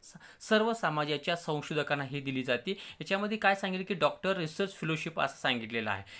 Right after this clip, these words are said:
ही जवळपास चौ-, छत्तीस हजार चारशे इतकी per month मिळाली जाते. याच्यामध्ये एचआरए हा इन्क्लूड केलेला आहे आणि मग याच्यामध्ये असणारे काही, अ, वेगवेगळ्या प्रकारच्या कमिटी आहेत, मग इंजिनिअरिंगच्या असेल,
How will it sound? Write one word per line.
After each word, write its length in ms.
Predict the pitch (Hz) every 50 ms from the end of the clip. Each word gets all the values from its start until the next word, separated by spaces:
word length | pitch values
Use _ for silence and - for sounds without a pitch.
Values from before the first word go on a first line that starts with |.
| - - -
ही 80 | 196
जवळपास 640 | 170 180 180 180 180 180 - 185 180 180 - - -
चौ-, 280 | - 160 147 143 143 143 143 -
छत्तीस 340 | 160 151 - - 196 - -
हजार 300 | 185 160 151 185 180 185 - - -
चारशे 360 | 170 143 135 - - - 190
इतकी 320 | 190 160 156 - - 196 185 - _ 185
per 140 | 180 185 180
month 360 | 175 170 170 165 160 165 165
मिळाली 240 | 160 151 147 143 131
जाते. 320 | 131 123 - 170 175 165
याच्यामध्ये 500 | 139 - - 160 156 156 156 151 156 156
एचआरए 400 | 139 123 - - 160 156 156 165
हा 240 | 156 139 151 156 160
इन्क्लूड 400 | - 143 135 - 185 202 185 175
केलेला 280 | - 156 135 131 131
आहे 220 | 127 120 123 147 156 - - - - - -
आणि 80 | 165
मग 120 | 170 180 185
याच्यामध्ये 460 | 180 170 170 180 175 175 175 175 175
असणारे 380 | 165 156 156 - - 170 170 170
काही, 220 | 165 156 156 160 165 - - - - - -
अ, 40 | 151 147 147 139 139 135 131 131 -
वेगवेगळ्या 360 | 139 131 139 151 165 170 170
प्रकारच्या 360 | - 175 - 165 156 185 180
कमिटी 380 | - - 170 170 170 156 170 180
आहेत, 300 | 156 139 139 139 139 143
मग 100 | 147 143
इंजिनिअरिंगच्या 720 | 143 143 139 139 139 147 143 147 151 147 - - 151 139
असेल, 440 | 135 - - 139 135 131 131 131